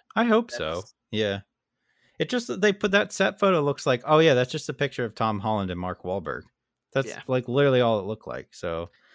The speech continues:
Speaker 2: If, if Uncharted, if the pretext of Uncharted wasn't there, you wouldn't know it's an Uncharted
Speaker 1: No,
Speaker 2: movie.
Speaker 1: not at
Speaker 2: So
Speaker 1: all. Yep.
Speaker 2: Next up for me, and this is kind of an odd one, uh, someone bought an Among Us shaped chicken nugget for
Speaker 1: <laughs>
Speaker 2: ten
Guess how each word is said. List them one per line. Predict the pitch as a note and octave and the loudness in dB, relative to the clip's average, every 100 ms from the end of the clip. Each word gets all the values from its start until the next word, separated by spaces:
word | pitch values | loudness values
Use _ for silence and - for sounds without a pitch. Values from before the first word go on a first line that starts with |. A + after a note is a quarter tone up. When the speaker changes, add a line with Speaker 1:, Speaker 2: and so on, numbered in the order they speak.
| - - - | -20 -16 -4
Speaker 2:
If, | E3 D3+ - | -2 -2 -4
if | D#3+ | 0
Uncharted, | E3+ F#3 F#3 E3+ E3 D3+ C3+ | 0 0 0 2 0 -4 -6
if | - C#3+ C#3+ | -4 -4 -4
the | C#3 | -8
pretext | - G#3+ G#3 G#3+ - | -6 -8 -4 -6 -6
of | D3 | -6
Uncharted | C#3 C3 C#3+ C3+ G#2 | -6 -4 -4 -4 -6
wasn't | B2 D#3 - | -12 -12 -10
there, | D3 E3 | -4 -4
you | D3 B2 B2 | -6 -12 -10
wouldn't | C3 C3+ - | -6 -6 -8
know | A2+ A2+ | -10 -12
it's | F#2+ | -14
an | |
Uncharted | E2 D#2+ - - | -14 -14 -12 -4
Speaker 1:
No, | D#3+ - | -4 -4
Speaker 2:
movie. | C2+ C2 C#2+ - | -8 -16 -16 -12
Speaker 1:
not | G#2 A2+ B2 | -2 0 0
at | A#2 | 0
Speaker 2:
So | A#2+ | -2
Speaker 1:
all. | D#2 - _ _ _ _ | -2 -6 _ _ _ _
Yep. | G#2 - _ _ _ _ _ _ _ _ _ _ _ _ _ _ E3 | -8 -8 _ _ _ _ _ _ _ _ _ _ _ _ _ _ -10
Speaker 2:
Next | F#3 - | -8 -6
up | G3 | -6
for | F#3 | -6
me, | E3 D#3+ | -6 -4
and | D3+ | -4
this | D#3+ | -6
is | E3 | -6
kind | F3+ | -4
of | D#3 | -4
an | C3 | -4
odd | B2+ C3+ C#3+ | -2 -2 -2
one, | C#3+ C#3 C#3+ - | -6 -6 -8 -8
uh, | C3+ C3 | -6 -6
someone | C3 F#3+ F#3+ F#3+ | -4 -4 -2 -2
bought | D3 D3+ D#3+ - | 0 2 2 0
an | C#3+ | -6
Among | C3 C3+ D3+ D#3+ | -6 -4 -4 -2
Us | D#3+ | -8
shaped | - - D#3 D3 - - _ | -8 -6 -6 -6 -14 -20 _
chicken | - G3 G3+ F#3+ | -8 -6 -6 -4
nugget | F3+ F3+ B2+ A2 G2+ | -2 0 0 -2 -4
for | - G2 C3 | -4 -4 -4
Speaker 1:
<laughs> | A2 - | -6 -4
Speaker 2:
ten | - G#3+ A3 G#3+ A#3 | -2 0 0 -2 -8